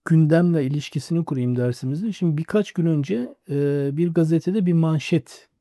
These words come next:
e, yer aldı. Bu manşet de çeşitli haber sitelerinin bunu gündeme getirdiler. Şimdi, e, mütedeyyin insanların,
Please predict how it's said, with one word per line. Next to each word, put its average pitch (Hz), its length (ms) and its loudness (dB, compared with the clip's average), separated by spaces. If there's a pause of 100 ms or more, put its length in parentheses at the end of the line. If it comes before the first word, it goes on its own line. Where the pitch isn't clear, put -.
e, 123 60 -6
yer 113 240 -6
aldı. 131 480 -4
Bu 160 180 2
manşet 165 580 0
de 185 340 -2
çeşitli 170 440 -2
haber 165 240 4
sitelerinin 156 1040 0 (100)
bunu 147 420 -4
gündeme 139 320 2
getirdiler. 139 760 -2 (1120)
Şimdi, 147 320 -2
e, 156 400 -2
mütedeyyin 165 600 2
insanların, 147 800 0